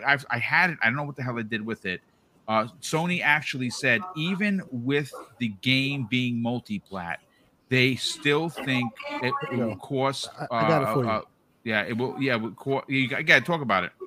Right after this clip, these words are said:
Speaker 2: Yeah, S I E told the C M A that even if cod games remain available on PlayStation following the merger, the merged entity would still be able to engage in partially foreclosure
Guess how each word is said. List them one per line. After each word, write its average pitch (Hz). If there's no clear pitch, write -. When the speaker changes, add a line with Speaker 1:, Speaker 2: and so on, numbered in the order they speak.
Speaker 2:
Yeah, 131
S 175
I 196
E 180
told 160
the -
C 151
M 135
A 135
that 120
even 165
if 156
cod 131
games 127
remain 143
available 135
on 120
PlayStation 131
following 123
the 113
merger, 120
the 131
merged 165
entity 143
would 127
still 214
be 135
able 160
to 151
engage 143
in 127
partially 170
foreclosure 143